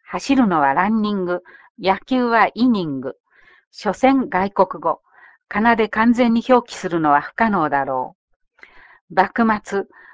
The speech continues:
米国で学んだジョン万次郎は、帰国後に表した英米対話象形で、単語の振り仮名に苦労している。シブレン、シヤマ、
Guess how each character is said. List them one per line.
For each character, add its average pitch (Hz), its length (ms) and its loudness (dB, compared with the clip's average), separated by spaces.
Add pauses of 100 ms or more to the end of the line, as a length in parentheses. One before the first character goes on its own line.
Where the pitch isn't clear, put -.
(140)
米 240 260 6
国 269 240 0
で 240 120 4
学 226 340 0
ん 208 60 -4
だ 196 180 4
ジ 240 140 2
ョ 277 60 6
ン 202 120 0
万 185 240 0
次 147 160 -8
郎 139 220 -2
は、 131 160 -2 (440)
帰 - 140 -20
国 277 320 4
後 240 140 6
に 226 160 4
表 196 400 4
し - 180 -18
た - 180 -4 (300)
英 254 300 4
米 170 480 0
対 220 260 2
話 220 220 0
象 208 160 4
形 160 280 0
で、 147 240 -4 (460)
単 262 240 4
語 254 140 6
の 233 100 4
振 220 100 -2
り 233 120 2
仮 226 160 2
名 214 100 2
に 202 140 -4
苦 240 160 2
労 175 160 4
し - 160 -16
て 156 160 -2
い 143 100 -6
る。 143 160 -12 (720)
シ - 300 -4
ブ 226 160 0
レ 165 160 0
ン、 143 120 -4 (560)
シ - 260 -6
ヤ 220 180 4
マ、 202 280 0